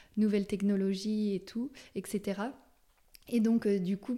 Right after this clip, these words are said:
moi, j'ai eu, euh, au collège, j'avais pas de téléphone, j'avais pas de réseaux sociaux. Mon premier réseau social, je l'ai eu, euh, on va dire, en cinquième, même, non, en quatrième, il me semble. Et c'était Skype et ça s'arrêtait là.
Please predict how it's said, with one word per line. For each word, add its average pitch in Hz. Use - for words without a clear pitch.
moi, 220
j'ai 214
eu, 196
euh, 180
au 202
collège, 226
j'avais 180
pas 202
de 185
téléphone, 196
j'avais 175
pas 196
de 196
réseaux 185
sociaux. 196
Mon 214
premier 226
réseau 208
social, 214
je 196
l'ai 190
eu, 202
euh, 170
on 190
va 180
dire, 185
en 170
cinquième, 190
même, 190
non, 208
en 208
quatrième, 220
il 202
me 185
semble. 202
Et 214
c'était 196
Skype 208
et 185
ça 185
s'arrêtait 180
là. 185